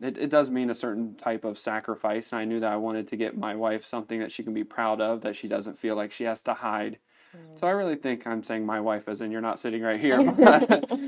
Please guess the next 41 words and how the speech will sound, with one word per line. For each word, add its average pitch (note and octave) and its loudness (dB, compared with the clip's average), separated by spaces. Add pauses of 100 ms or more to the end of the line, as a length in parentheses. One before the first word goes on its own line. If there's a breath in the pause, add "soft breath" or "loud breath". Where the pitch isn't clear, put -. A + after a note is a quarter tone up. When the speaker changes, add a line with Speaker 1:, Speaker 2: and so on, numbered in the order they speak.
(160)
Speaker 1:
but B2+ 8
I B2+ 2
think C#3+ 0
that B2 0
that's B2 0
one A#2 -2
thing. A#2+ -2
I B2 0
think D#3+ 2
it's D3 0
really C#3 2
hard C3+ 2
to B2 -6
not A2 -2
fall A#2+ -2
into G#2+ -6
that G#2 -6
trap, A2 -4 (340 loud breath)
Speaker 2:
Yeah. D2+ -14 (140)
Speaker 1:
um, A2 -4
with A#2+ -2
all A#2+ 4
the G#2+ -4
different, A2+ -6 (160)
the A#2+ -2
different C3 2
websites C3 6
out A2+ 4
there A#2 4
that A2 4
do C#3 2
make B2+ 0
it - -6
easier A2 -2
for G#2+ -8
you G#2+ -2
to G2+ -10
buy G#2+ 0
a G#2 -4
ring G#2+ -4
Speaker 2:
Yeah. E3 -12